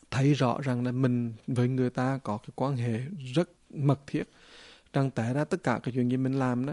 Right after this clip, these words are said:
mà đưa tới cái hạnh phúc cho người khác thì mình sẽ hạnh phúc. Và ông tìm ra được cái chuyện rất là quan trọng mà những người neurologist, người mà về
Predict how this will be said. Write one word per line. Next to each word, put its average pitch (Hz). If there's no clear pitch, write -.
mà 131
đưa 160
tới 131
cái 139
hạnh 120
phúc 127
cho 165
người 143
khác 117
thì 135
mình 123
sẽ 127
hạnh 117
phúc. -
Và 131
ông 143
tìm 135
ra 147
được 120
cái -
chuyện 123
rất 160
là 156
quan 147
trọng 117
mà 120
những 120
người 127
neurologist, 143
người 120
mà 120
về 117